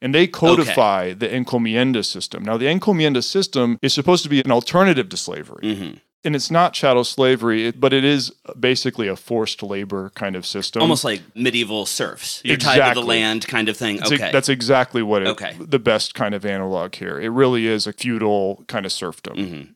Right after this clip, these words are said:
Speaker 1: But, you know, laws of Burgos had some provisions. The Indians on the encomienda were supposed to receive a salary. They were supposed to be, after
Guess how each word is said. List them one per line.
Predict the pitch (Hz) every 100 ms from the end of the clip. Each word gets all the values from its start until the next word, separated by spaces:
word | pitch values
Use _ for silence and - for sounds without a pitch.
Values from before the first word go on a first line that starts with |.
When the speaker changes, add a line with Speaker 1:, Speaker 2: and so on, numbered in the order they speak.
| _ _
Speaker 1:
But, | 170 175 -
you | 214
know, | 160
laws | 165 165
of | 139
Burgos | 175 143 127
had | 131 156 143
some | 120 139 123 117
provisions. | 117 104 143 110 101 104 104
The | 120 120
Indians | 123 117
on | 113
the | 110 110
encomienda | 110 104 104 107 101
were | 98 101
supposed | - 101
to | 95
receive | 90 90
a | 80
salary. | - 107 107 107 107 104 101 -
They | 104 98
were | 92 90
supposed | - 113 120 117 -
to | 113
be, | 104 101 101 95
after | - - 101 101